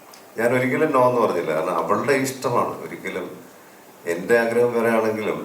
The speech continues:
മോളത് ആഗ്രഹിക്കുന്നുണ്ടെങ്കിൽ നടത്തി കൊടുക്കുക എന്നുള്ളതാണ് ഒരു പിതാവിൻ്റെ കടമ എന്ന് ഞാൻ വിശ്വസിച്ചു. അങ്ങനെ ഞാൻ പറഞ്ഞു, "നമുക്ക് വനിതയിൽ ഒരു ഇൻ്റർവ്യൂ കൊടുക്കാം. അച്ഛയ്ക്ക് ഇപ്പോൾ ചാൻസ് ആരുടെയെങ്കിലും വിളിച്ചു ചോദിക്കാനൊക്കെ ബുദ്ധിമുട്ടായിരിക്കും. അങ്ങനെയൊന്നും കിട്ടുന്ന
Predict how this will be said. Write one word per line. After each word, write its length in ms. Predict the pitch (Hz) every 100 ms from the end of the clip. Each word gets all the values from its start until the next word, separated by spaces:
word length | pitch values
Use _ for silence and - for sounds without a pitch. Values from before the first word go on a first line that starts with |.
| - - - 90
മോളത് 340 | 101 110 120 110
ആഗ്രഹിക്കുന്നുണ്ടെങ്കിൽ 760 | 110 113 113 110 107 107 104 101
നടത്തി 220 | - 110
കൊടുക്കുക 300 | 101 98 98 98
എന്നുള്ളതാണ് 420 | 98 92 87 87 85
ഒരു 100 | 87
പിതാവിൻ്റെ 480 | 90 82 82 80 76 78
കടമ 240 | 76 76 76 78
എന്ന് 140 | 82 82
ഞാൻ 100 | 82 82
വിശ്വസിച്ചു. 420 | - 90 87 - 104
അങ്ങനെ 240 | 92 92 - - - - - - - - - - - - - - -
ഞാൻ 80 | 90 85
പറഞ്ഞു, 160 | 85
"നമുക്ക് 200 | 90 90 92
വനിതയിൽ 380 | 92 98 107 101
ഒരു 80 | 92 85
ഇൻ്റർവ്യൂ 260 | 87 90 87
കൊടുക്കാം. 320 | 87 - 85 - - - - 403 - - - - - - - -
അച്ഛയ്ക്ക് 260 | - 87 90
ഇപ്പോൾ 140 | 95 92
ചാൻസ് 400 | 90 92 90 120 98
ആരുടെയെങ്കിലും 560 | 87 87 90 92 92 92
വിളിച്ചു 240 | 85 85 101
ചോദിക്കാനൊക്കെ 540 | 95 92 95 92 101 87
ബുദ്ധിമുട്ടായിരിക്കും. 680 | 87 92 92 87 87 85 80 87
അങ്ങനെയൊന്നും 440 | 90 92 92 92 95
കിട്ടുന്ന 340 | 90 - 95